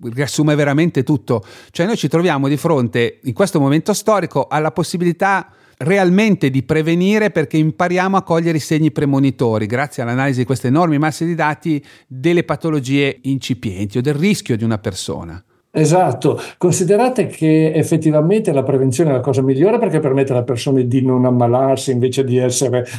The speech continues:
Speaker 2: curate, ma poi è anche un qualcosa che non può che fare la tecnologia, perché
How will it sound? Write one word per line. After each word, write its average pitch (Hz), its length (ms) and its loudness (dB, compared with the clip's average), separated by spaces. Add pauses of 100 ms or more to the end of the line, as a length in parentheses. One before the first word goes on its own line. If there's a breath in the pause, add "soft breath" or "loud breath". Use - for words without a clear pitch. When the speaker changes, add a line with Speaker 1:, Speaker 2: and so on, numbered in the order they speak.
(100)
Speaker 2:
curate, 139 560 2 (160 loud breath)
ma 190 160 2
poi 262 240 0
è 196 60 2
anche 180 520 2
un 165 200 4
qualcosa 185 500 0
che 160 140 2
non 175 260 4
può 185 140 2
che 175 160 0
fare 170 220 0
la 139 80 0
tecnologia, 131 720 2
perché 160 420 0